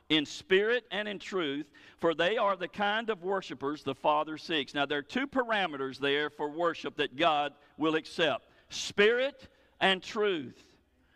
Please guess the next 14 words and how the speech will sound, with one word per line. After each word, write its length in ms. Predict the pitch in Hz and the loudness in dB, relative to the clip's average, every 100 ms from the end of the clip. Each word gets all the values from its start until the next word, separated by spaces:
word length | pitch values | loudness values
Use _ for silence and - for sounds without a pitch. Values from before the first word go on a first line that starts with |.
| _ _ | _ _
To 100 | 170 | -2
worship 500 | 160 220 254 247 214 | 4 4 2 -2 -6
in 120 | 208 | -8
truth 360 | - 247 254 233 | -2 -2 -2 -2
means 360 | 196 220 240 | -2 -2 -4
to 120 | - 180 | -2 -2
worship 640 | 156 202 233 269 240 170 | 2 0 0 -2 -6 0
God 360 | 185 180 196 196 | 2 4 2 -2
as 140 | 180 | -6
He 220 | 196 196 | -6 0
is 140 | 165 135 | -2 0
revealed 760 | 151 131 151 220 240 240 233 202 | -6 0 0 2 0 -2 -6 -6
in 180 | 208 | -6
Scripture. 800 | 185 - 190 196 - - 120 92 | -6 -6 -6 -6 -8 -12 -12 -14